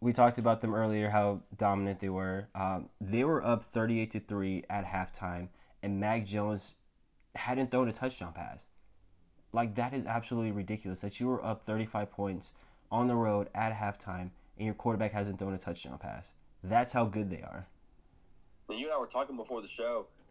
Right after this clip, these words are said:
Speaker 2: he might be a victim of this team's success. They're gonna cannibalize each other when it comes to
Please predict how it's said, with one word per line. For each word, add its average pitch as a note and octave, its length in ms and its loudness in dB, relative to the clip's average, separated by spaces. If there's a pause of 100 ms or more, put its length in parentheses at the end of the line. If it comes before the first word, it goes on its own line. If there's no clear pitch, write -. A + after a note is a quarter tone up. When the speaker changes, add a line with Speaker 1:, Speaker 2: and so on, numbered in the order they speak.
(320)
Speaker 2:
he C3 140 -6
might A#2+ 320 -2
be A2+ 140 -6
a G2+ 60 -6
victim G#2 380 -10
of F#2+ 140 -4
this G2+ 160 -8
team's A2+ 400 -8
success. - 640 -4
They're G#2+ 120 -8
gonna G#2 160 -8
cannibalize G#2+ 460 -2
each F2 160 -10
other F2+ 180 -4
when F2+ 120 -6
it - 80 -12
comes G#2 360 -6
to F#2 280 -2